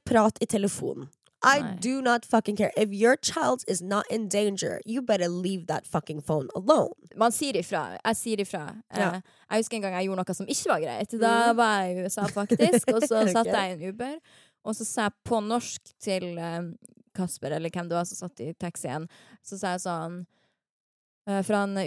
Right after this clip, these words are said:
Speaker 2: Uber-sjåføren hørte på country. Jeg likte ikke at han hadde på country på så sykt høyt volum når vi kjørte rundt i New York.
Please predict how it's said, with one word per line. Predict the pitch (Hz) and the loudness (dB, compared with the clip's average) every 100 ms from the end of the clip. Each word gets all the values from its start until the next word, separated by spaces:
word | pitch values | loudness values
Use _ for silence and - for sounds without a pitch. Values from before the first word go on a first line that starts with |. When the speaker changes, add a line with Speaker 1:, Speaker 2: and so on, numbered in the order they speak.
| 196 | -2
Speaker 2:
Uber-sjåføren | 202 208 185 180 | -2 -2 0 0
hørte | - | -4
på | - | -2
country. | 226 233 233 190 | 0 0 0 0
Jeg | 139 147 160 175 | 2 2 2 0
likte | 175 - - | -2 -4 -4
ikke | 170 170 | -2 -2
at | 160 | -6
han | 170 | -4
hadde | 170 170 | -4 -4
på | 170 170 | 0 -2
country | - 175 170 | 0 -2 -4
på | 165 160 | -8 -8
så | 170 | -2
sykt | 190 196 170 - | -2 0 -2 4
høyt | 196 180 | 6 8
volum | 190 196 160 190 | 8 8 6 4
når | 165 165 185 | 4 4 2
vi | 175 | 2
kjørte | 185 - 180 | -4 -2 -4
rundt | 175 185 190 | -2 -4 0
i | |
New | 294 311 | 4 8
York. | 269 277 254 | 8 6 4